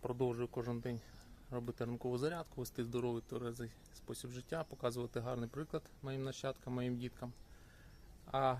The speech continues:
всім злочинцям, е, зрадникам, мародерам, які підселилися, е, в ці незаконно збудовані новобудови і з-, з-, з-, за допомогою продажних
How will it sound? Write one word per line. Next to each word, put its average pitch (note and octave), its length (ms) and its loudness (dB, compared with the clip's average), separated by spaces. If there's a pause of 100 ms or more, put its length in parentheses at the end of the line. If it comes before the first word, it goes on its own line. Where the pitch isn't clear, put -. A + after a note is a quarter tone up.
(220)
всім B2+ 360 4 (680)
злочинцям, B2 760 2 (1120)
е, A#2+ 140 2
зрадникам, B2 720 8 (240)
мародерам, A#2+ 840 8 (180)
які A2+ 380 0 (240)
підселилися, A#2+ 840 4 (1000)
е, A#2 60 0
в A2 80 -4
ці - 180 0
незаконно A#2+ 560 0
збудовані A2+ 460 2
новобудови A2+ 680 2 (200)
і A#2+ 140 0
з-, B2+ 160 -6 (240)
з-, B2+ 140 -4 (680)
з-, - 40 -12 (600)
за B2+ 60 4
допомогою A#2+ 600 6
продажних A#2 540 8